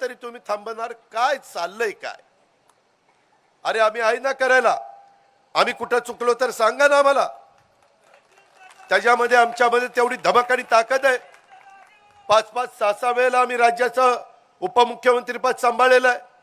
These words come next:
आया बहिणींच्या करता चांगले योजना आम्ही राबवलेल्या आहेत. आदित्य तटकरेंनी आता चौथा, चौथा महिला धोरण माझ्या महिलांच्या करता आणलेलं आहे.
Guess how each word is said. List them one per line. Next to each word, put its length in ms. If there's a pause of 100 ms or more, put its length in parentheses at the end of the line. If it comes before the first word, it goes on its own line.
(600)
आया 220
बहिणींच्या 460
करता 320
चांगले 480
योजना 420 (600)
आम्ही 200
राबवलेल्या 500
आहेत. 120 (1080)
आदित्य 360
तटकरेंनी 540
आता 240
चौथा, 540
चौथा 540
महिला 320
धोरण 380 (600)
माझ्या 280
महिलांच्या 480
करता 340
आणलेलं 320
आहे. 80